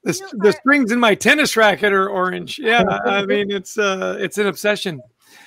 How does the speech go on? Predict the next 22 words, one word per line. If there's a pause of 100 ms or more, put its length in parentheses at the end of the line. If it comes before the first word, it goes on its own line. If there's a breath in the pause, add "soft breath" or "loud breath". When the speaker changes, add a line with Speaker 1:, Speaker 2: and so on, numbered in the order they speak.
(140 loud breath)
Speaker 2:
Y-,
you're
not
gonna
meet
anybody
with
a
faster
wit
than
Chester. (320)
Okay,
Chester, (100)
you
are, (340)
are (120)
on.
Tell
us (100)
about
yourself.